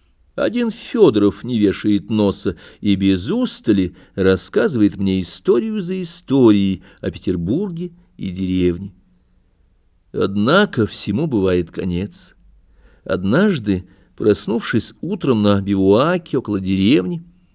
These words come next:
где была назначена дневка, я увидел голубое небо, белые мазанки и виноградники, ярко залитые утренним солнцем,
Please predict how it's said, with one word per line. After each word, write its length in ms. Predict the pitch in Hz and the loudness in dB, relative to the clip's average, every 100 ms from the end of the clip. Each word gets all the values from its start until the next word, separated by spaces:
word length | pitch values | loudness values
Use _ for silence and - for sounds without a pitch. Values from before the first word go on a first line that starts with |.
| _ _ - | _ _ -8
где 180 | 95 95 | -2 2
была 180 | 95 | 4
назначена 560 | 95 98 98 101 - 101 | 4 2 2 0 0 -2
дневка, 640 | 95 98 127 170 - 160 - _ _ _ _ _ _ - | 0 0 2 0 -4 -10 -10 _ _ _ _ _ _ -4
я 220 | 170 196 | 2 2
увидел 320 | 202 214 214 | 2 0 -2
голубое 500 | 185 214 208 233 226 | -2 -4 -2 -2 0
небо, 560 | 202 165 120 90 90 - _ _ _ | 0 2 2 0 -4 -8 _ _ _
белые 360 | 139 113 151 135 | 0 2 2 2
мазанки 760 | 139 190 196 165 160 143 - | 0 0 0 0 -2 -4 -4
и 80 | 117 | -2
виноградники, 1000 | 101 98 95 127 196 180 151 160 160 156 _ _ - | 0 0 2 2 2 -2 -6 -8 -8 -8 _ _ -2
ярко 540 | 127 170 143 - 151 | 4 6 4 0 -2
залитые 580 | 113 147 135 131 127 127 | 0 0 0 -2 0 0
утренним 420 | 135 123 120 120 | 0 -2 -2 -2
солнцем, 720 | 117 - 107 123 110 107 107 | -4 -2 2 2 2 -2 -6